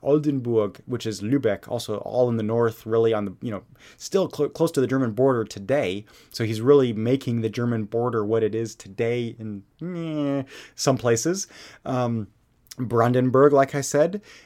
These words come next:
Meissen, Zeitz, Merseburg, and the Archbishopric of Magdeburg. These are all during this time.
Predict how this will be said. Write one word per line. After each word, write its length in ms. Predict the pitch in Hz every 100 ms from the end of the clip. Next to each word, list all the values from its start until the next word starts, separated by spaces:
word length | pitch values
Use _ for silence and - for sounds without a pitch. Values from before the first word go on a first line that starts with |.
| -
Meissen, 720 | 107 117 139 - 165 180 214 - _ _ -
Zeitz, 720 | - 110 139 - - - - -
Merseburg, 1300 | 117 120 127 143 151 180 165 190 220 254 247 - -
and 380 | 131 123 120 110
the 160 | 120
Archbishopric 1040 | 127 139 - - 135 - 131 - 131 127 -
of 200 | 113 92
Magdeburg. 1080 | 101 98 107 113 117 135 139 160 202 254 - -
These 160 | 113
are 120 | 113 -
all 560 | 120 120 120 120 113 -
during 280 | 131 127 120
this 180 | 117
time. 500 | - 131 135 185 247